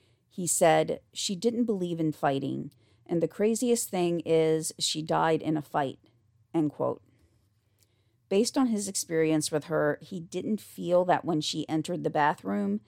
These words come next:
that she thought that there would have been a fight, whether that, rather that she would have been able to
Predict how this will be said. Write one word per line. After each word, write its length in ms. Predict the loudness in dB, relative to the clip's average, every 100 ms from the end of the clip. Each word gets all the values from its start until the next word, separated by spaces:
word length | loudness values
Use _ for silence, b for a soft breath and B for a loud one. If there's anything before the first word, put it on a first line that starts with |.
| b b b b 0
that 280 | 2 2 0
she 180 | -2
thought 340 | -2 2 2 2
that 120 | 0
there 160 | 2 2
would 220 | 4 4
have 100 | 4
been 160 | 2 0
a 60 |
fight, 420 | -2 -2 -4 -6 -16 _ _ _ -2
whether 360 | 2 4 2
that, 380 | 2 2 2 -2 -4
rather 480 | 2 4 4 4 2 -4 _ -4
that 180 | -2 0
she 140 | 0
would 140 | 0 0
have 100 | 2
been 160 | 0
able 380 | 2 -2 0 -2
to 480 | -2 -6 -6 -6